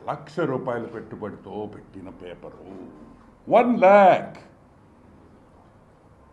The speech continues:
దీంట్లో ముగ్గురు ఇన్వెస్టర్స్. మన పెద్ద బ్రోకర్ ఉన్నాడు చూడు, ఎవరా?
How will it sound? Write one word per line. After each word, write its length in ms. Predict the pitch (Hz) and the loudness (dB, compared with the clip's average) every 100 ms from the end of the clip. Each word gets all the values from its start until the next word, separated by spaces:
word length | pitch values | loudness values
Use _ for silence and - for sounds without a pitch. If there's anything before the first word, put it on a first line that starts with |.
| _ _ _ - | _ _ _ -2
దీంట్లో 300 | 294 277 277 | 2 8 8
ముగ్గురు 340 | 233 214 254 | 8 2 2
ఇన్వెస్టర్స్. 640 | 233 254 254 233 220 - 147 - - - _ _ _ _ _ - - - _ - - - - _ - - | 4 6 6 6 0 0 -8 -10 -20 -20 _ _ _ _ _ -20 -20 -20 _ -20 -20 -20 -20 _ -20 -6
మన 120 | 151 | -4
పెద్ద 280 | 156 202 202 | 2 2 4
బ్రోకర్ 440 | 156 190 220 208 | 2 4 2 2
ఉన్నాడు 340 | 180 156 127 127 | -2 -2 -2 -2
చూడు, 240 | 123 107 - - - _ _ _ _ _ _ _ _ _ - - - _ _ - - - _ _ _ - | -4 -6 -10 -20 -20 _ _ _ _ _ _ _ _ _ -20 -20 -20 _ _ -20 -20 -20 _ _ _ -8
ఎవరా? 420 | 127 175 113 80 | -2 2 0 -2